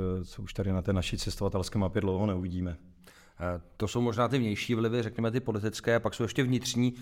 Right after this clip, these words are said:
Speaker 2: Eh, vlastně pár dní před, eh, před, eh, naším rozhovorem jsem zaznamenal někde, eh, na některých českých serverech informace o tom, jak se jednotlivá města i celé země, eh, snaží nebo zvažují přinejmenším,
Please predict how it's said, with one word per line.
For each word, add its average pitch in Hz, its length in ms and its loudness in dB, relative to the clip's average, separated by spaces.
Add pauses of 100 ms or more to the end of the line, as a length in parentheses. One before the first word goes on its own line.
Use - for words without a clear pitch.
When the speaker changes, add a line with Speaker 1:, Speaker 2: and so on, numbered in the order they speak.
(300)
Speaker 2:
Eh, 87 140 0
vlastně 98 240 0
pár 104 300 4
dní 117 120 0
před, 117 260 -2
eh, 113 240 4
před, 98 340 -2
eh, 101 320 2
naším 110 240 0
rozhovorem 110 340 2
jsem 113 240 2
zaznamenal 104 560 2
někde, 110 240 2
eh, 98 400 2
na 92 100 -2
některých 101 280 -2
českých - 420 -4
serverech 107 520 0 (320)
informace 110 460 0
o 110 60 4
tom, 113 200 2
jak 107 160 -2
se 113 320 2
jednotlivá 113 440 2
města 113 520 2
i 110 60 0
celé 113 280 2
země, 110 400 2 (360)
eh, 98 420 2
snaží 110 420 0
nebo 110 240 2
zvažují 104 440 0
přinejmenším, 113 720 0